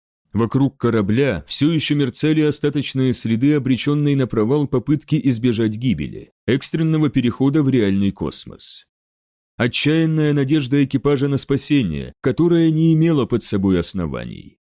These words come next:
Горнило было приговорено, все, что ему оставалось, послужить ареной для моей последней битвы.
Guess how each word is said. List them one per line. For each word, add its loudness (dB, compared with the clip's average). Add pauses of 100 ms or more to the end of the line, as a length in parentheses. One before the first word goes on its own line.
(440)
Горнило 2
было 2
приговорено, -2 (100)
все, 0
что -2
ему 2
оставалось, 0 (100)
послужить 0
ареной 2
для 0
моей 2
последней 0
битвы. -10